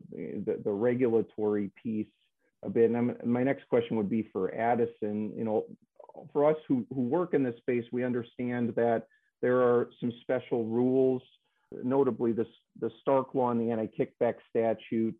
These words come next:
that create a, a framework that we need to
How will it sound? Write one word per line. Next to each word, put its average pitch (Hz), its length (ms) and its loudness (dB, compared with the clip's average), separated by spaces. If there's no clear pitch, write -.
that 110 260 0
create 131 680 0
a, 117 100 2
a - 60 -6
framework 123 600 -2
that 110 140 0
we 113 140 -4
need 117 260 -4
to - 80 -10